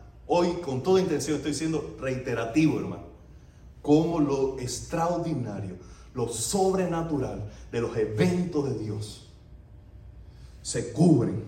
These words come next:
de humanidad, de rutina,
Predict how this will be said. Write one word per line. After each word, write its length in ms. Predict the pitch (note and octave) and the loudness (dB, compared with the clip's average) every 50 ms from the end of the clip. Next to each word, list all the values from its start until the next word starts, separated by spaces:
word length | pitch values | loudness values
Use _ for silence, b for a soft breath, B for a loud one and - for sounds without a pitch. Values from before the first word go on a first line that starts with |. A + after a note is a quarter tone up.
| - - - - - - - - - - - - - - - - - - - b b b b b b b b b b b b - - - - - | -14 -18 -20 -20 -20 -20 -20 -20 -20 -20 -20 -20 -20 -20 -20 -20 -20 -20 -20 b b b b b b b b b b b b -20 -20 -20 -16 -12
de 100 | A2+ A2+ | -10 -8
humanidad, 560 | A2 A2 A2 A#2 A2 G#2+ G#2 G#2 A2 G#2+ - - - - - - - - - - - - - - - - - - - - - b b b b b b b b b - - | -8 -6 -6 -6 -4 -4 -6 -6 -6 -6 -8 -10 -12 -16 -18 -18 -20 -20 -20 -20 -20 -20 -20 -20 -20 -20 -20 -20 -20 -20 -20 b b b b b b b b b -12 -8
de 100 | A2+ A#2 | -6 -6
rutina, 460 | B2 B2 A#2+ - - C#3 D3 D3 - | -4 -4 -6 -6 -4 -4 -4 -4 -6